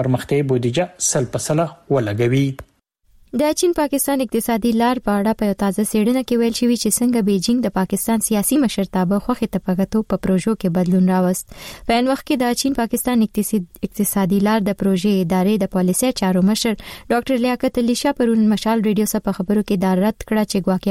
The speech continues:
Speaker 2: حکومتونه د خپلې خوښې پروژې سرته رسوي. دا رپورت د مشال ریډیو د خبرونو مرکزي څانګې خپور کړي چې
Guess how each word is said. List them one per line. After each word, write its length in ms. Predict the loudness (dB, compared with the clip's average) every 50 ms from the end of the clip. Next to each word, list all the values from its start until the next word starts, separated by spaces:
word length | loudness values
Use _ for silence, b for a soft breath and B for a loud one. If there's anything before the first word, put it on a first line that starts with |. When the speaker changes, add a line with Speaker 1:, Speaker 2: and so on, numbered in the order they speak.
| -2
Speaker 2:
حکومتونه 560 | 0 2 2 2 2 2 0 2 2 2 2 2 0
د 100 | -2 -4
خپلې 300 | -4 -2 0 2 2 2 0 0 -4 -6 -2
خوښې 340 | -2 -4 -2 -2 -4 -2 0
پروژې 260 | -2 0 0 0 0 0 -2
سرته 260 | -4 -2 -2 -2 0 0
رسوي. 320 | 0 2 2 2 2 0 0 B B B B B B 0
دا 80 | 0 0 0
رپورت 340 | 0 2 0 0 2 0 0
د 100 | -2 -2
مشال 280 | -2 0 0 0 2 2 2
ریډیو 240 | 2 2 2 0 0 -2
د 80 | -2 -2
خبرونو 340 | -2 0 2 2 2 4 2 2
مرکزي 400 | 0 0 -2 -2 0 2 2 2 2 0 0
څانګې 500 | 0 -2 -2 0 -2 0 0 2 2 0 0 -2
خپور 240 | -2 -2 -2 0 0
کړي 160 | 0 0 0 0
چې 80 | 0